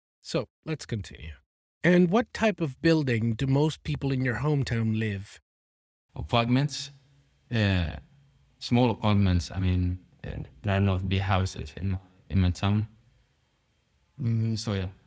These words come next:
Speaker 2: apartments, flats, yeah.
Speaker 1: Do you live in a house or an apartment?
Speaker 2: Apartment, yeah.
Speaker 1: Was it your decision to live there?
Speaker 2: Oh yeah, I, I cannot afford a bigger house, <laughs> so.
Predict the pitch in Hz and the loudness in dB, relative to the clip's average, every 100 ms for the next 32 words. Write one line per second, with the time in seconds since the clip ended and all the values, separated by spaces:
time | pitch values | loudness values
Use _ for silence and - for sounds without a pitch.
0 | _ 104 101 98 104 - - - - 101 | _ 0 2 0 -2 -10 -18 -20 -4 0
1 | 95 92 - - - _ _ _ _ _ | 0 0 -8 -16 -18 _ _ _ _ _
2 | _ _ _ 160 151 143 135 127 120 131 | _ _ _ 0 2 2 2 2 0 -2
3 | 175 254 - - 202 196 185 214 214 156 | -2 -2 -4 -6 -4 -2 -2 -4 -4 -6
4 | 117 110 - _ _ _ - 98 98 90 | -6 -8 -12 _ _ _ -8 -6 -4 -4
5 | 85 85 - _ _ _ _ _ _ - | -4 -6 -12 _ _ _ _ _ _ -20
6 | - _ _ _ _ _ - 156 143 160 | -20 _ _ _ _ _ -6 -2 2 0
7 | 151 143 139 135 120 131 120 175 190 180 | 0 2 2 2 0 0 0 0 0 0
8 | 170 160 175 185 202 - _ - - - | -2 -2 -2 -2 -4 -10 _ -18 -16 -6
9 | 160 156 156 127 123 117 - _ - 127 | -2 0 2 2 0 -6 -14 _ -6 -4
10 | - 127 123 107 - 117 113 107 - 117 | 2 2 2 -2 0 2 2 0 -6 -2
11 | 107 104 104 110 113 104 110 117 - - | 0 2 2 2 0 0 0 -2 -10 -20
12 | _ 139 - 160 - 131 - 104 | _ 0 4 4 2 -6 -4 -4